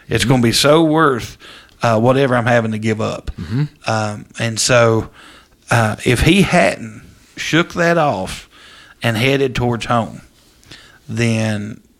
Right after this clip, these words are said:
Speaker 1: uh, if, if his father had ever seen him again, he probably would have found him dead in the pen, in the
Speaker 2: Right.
Speaker 1: hog pen,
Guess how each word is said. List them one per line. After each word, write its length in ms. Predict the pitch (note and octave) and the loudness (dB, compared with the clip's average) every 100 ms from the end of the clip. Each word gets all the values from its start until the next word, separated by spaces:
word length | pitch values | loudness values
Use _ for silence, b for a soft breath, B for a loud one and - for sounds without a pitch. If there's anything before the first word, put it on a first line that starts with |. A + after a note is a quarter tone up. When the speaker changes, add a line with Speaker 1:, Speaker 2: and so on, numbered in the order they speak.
| _ _ _ _ _ _ _ _ _ - | _ _ _ _ _ _ _ _ _ -6
Speaker 1:
uh, 240 | A#2 A2 - _ _ - | -4 -4 -8 _ _ -2
if, 400 | B2 A#2+ - - | 0 0 -6 -2
if 140 | B2 | 0
his 120 | A2+ | 0
father 400 | - C#3 C#3+ C3+ A2+ | 2 4 4 2 -2
had 140 | A2 | 2
ever 220 | A#2+ A#2+ | 2 2
seen 240 | A2+ B2 A#2 | 0 0 0
him 140 | A2 | -2
again, 500 | A2 A#2 A2+ G2 G2 _ B B B - | -4 -4 -6 -8 -14 _ B B B -8
he 100 | A2+ | -4
probably 300 | A#2+ A2+ G#2+ | 0 0 0
would 120 | A2 | -2
have 80 | G#2 | -4
found 300 | A2+ A2+ G#2+ | -2 -2 -2
him 320 | G2+ G#2+ - _ _ _ - | -8 -10 -16 _ _ _ -4
dead 260 | B2 A#2 | 0 0
in 120 | A2+ A#2 | 0 -4
the 60 | |
pen, 340 | A2+ - - - _ _ - B B B B - | -6 -8 -10 -20 _ _ -20 B B B B -4
in 140 | A#2 | 0
the 60 | A2 | 2
Speaker 2:
Right. 60 | |
Speaker 1:
hog 220 | A2+ G#2+ - | 0 0 -4
pen, 300 | A2 A2+ | -6 -10